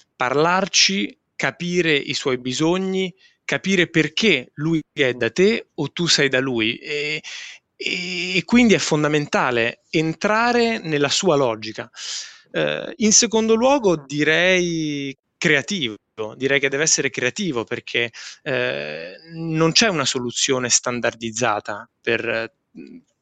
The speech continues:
qualsiasi problema che, che, che, che, che devi affrontare, ma devi sicuramente attivarti per, eh, per cercarla tu,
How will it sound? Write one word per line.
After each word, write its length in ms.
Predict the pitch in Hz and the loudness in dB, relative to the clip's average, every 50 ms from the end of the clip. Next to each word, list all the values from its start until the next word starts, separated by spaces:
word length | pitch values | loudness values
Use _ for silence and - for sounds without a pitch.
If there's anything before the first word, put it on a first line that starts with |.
| _ | _
qualsiasi 480 | - 117 113 120 - - 143 131 - 131 | -2 0 2 4 4 4 4 4 2 0
problema 500 | - 135 127 123 120 120 123 127 120 117 | -2 -2 -2 2 2 2 2 2 0 -2
che, 500 | - - 117 110 113 113 113 113 113 107 | 0 0 -2 0 0 -2 -4 -4 -6 -8
che, 140 | - 143 - - | -10 -14 -10 -8
che, 160 | - 131 131 | -8 -10 -10
che, 200 | - - 156 139 | -10 -14 -14 -6
che 120 | - - 117 | -6 -2 0
devi 180 | 120 120 123 | 2 2 2
affrontare, 720 | 120 113 - - 127 117 117 - 123 113 107 110 110 - - - - - - - - _ _ | 2 0 0 -2 -2 -2 -2 -2 -2 -2 0 -2 -2 -4 -6 -10 -12 -12 -12 -14 -16 _ _
ma 240 | 131 127 123 123 | -2 0 0 0
devi 440 | 120 123 123 135 131 123 127 127 123 | -2 0 2 2 2 2 2 2 4
sicuramente 680 | - - - 139 - 151 147 143 170 196 185 - 165 147 | 4 4 2 4 2 2 2 4 2 0 0 2 2 2
attivarti 960 | 135 123 - _ - 147 127 139 147 156 175 180 175 - - 196 196 190 - _ | 2 0 -2 _ -8 -4 -2 0 0 2 0 -2 -4 -4 -2 0 0 0 -2 _
per, 340 | _ 135 123 135 156 160 156 | _ 2 4 4 4 2 2
eh, 840 | 156 151 131 127 123 123 123 - 71 73 - - - - - - - _ | 2 2 2 2 0 0 -2 -4 -6 -8 -10 -12 -16 -18 -18 -20 -14 _
per 160 | - 135 127 | -4 -2 -2
cercarla 540 | - - 143 120 - - 160 160 156 127 110 | 0 0 -2 -2 0 -2 -2 0 0 -2 -4
tu, 260 | - 175 151 123 | -4 -6 -6 -6